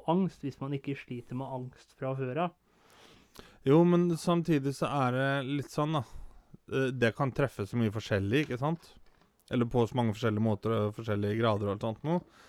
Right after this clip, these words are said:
Speaker 2: Og så er det det at, eh, alle, alle mennesker i hele verden kjenner på dette med angst. Men når man sier liksom det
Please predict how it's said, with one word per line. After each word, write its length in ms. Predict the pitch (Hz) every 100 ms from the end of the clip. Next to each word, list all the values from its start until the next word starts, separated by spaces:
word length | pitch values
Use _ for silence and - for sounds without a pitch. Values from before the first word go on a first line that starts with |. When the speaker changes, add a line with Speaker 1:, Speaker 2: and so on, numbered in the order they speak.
| - - - -
Speaker 2:
Og 100 | 139
så 80 |
er 100 | 135
det 80 | 131
det 60 | 113
at, 140 | -
eh, 1080 | 117 127 - - _ _ _ _ _ _ - - - - - - _ _ _ _ _ _ _ _ _ -
alle, 1000 | 180 156 113 104 104 104 104 120 131 143 - - - - - - - _ _ _ _ _ _ _ _ _
alle 280 | 175 123 110
mennesker 380 | 151 135 - 135
i 60 | 139
hele 160 | 135
verden 380 | 127 120 151 180 - - - _ _
kjenner 720 | - - 175 135 107 107 120 -
på 200 | - 107 104 107 113 _ _ _ _ _ _
dette 180 | 120 95
med 120 | 110
angst. 380 | 107 104 101 - _ _ _ _ _ -
Men 520 | 120 123 147 208 196 - _ _ _ _ _ _ _ _ _ _ _ _ -
når 320 | - 139 127 123
man 140 | 135
sier 300 | - 147 120
liksom 260 | 127 123 127
det 120 | 113